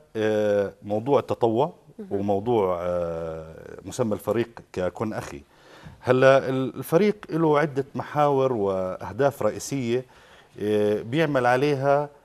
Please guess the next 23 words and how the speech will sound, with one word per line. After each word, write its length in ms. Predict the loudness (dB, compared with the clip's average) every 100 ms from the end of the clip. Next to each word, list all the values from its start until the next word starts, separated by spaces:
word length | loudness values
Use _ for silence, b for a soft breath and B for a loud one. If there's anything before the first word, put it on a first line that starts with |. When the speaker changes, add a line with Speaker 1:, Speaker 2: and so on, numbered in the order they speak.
| b _ _ _
Speaker 2:
مم. 100 | -2
Speaker 1:
منذ 160 | 0 0
تأسيسه، 480 | -2 -4 -8 -10 -16 _ _ _ _ _ b b b b
ولكن 560 | 8 10 8 6 0 0
تم 460 | 4 4 4 2 0
صياغة 400 | 0 4 4 2 0
هاي 100 | 0
المحاور 680 | 0 -6 -2 0 2 2 0
وإعادة 320 | -2 -2 -4
Speaker 2:
مم. 60 |
Speaker 1:
هيكلتها 800 | -6 -6 -4 -4 -6 0 2 2 B B B
ودراستها 720 | -2 2 2 2 -2 0 0
بأسلوب 460 | 0 -6 -4 -4 -2
موسع 480 | -2 -2 2 2 2 B B B B
بال-، 840 | -6 -4 -4 -2 -2 -2 -4 -8 -12 -16 -20 _
باستشارة 540 | -16 -12 0 4 4 2
خبراء 680 | -4 0 4 6 6 6 4
ومحللين 1300 | 0 -4 -4 -4 -6 -10 -8 -8 -6 -4 -2 -2 -4 b b b b b
وأخصائيين 1160 | -4 -2 -2 -4 -8 -12 -4 -2 -2 0 0
Speaker 2:
نعم. 160 | -2 -4
Speaker 1:
نفسيين 640 | -4 -4 -2 0 2 2 0
وتربويين. 920 | 0 -2 0 0 0 -2 0 0 -2
Speaker 2:
مم. 180 | -6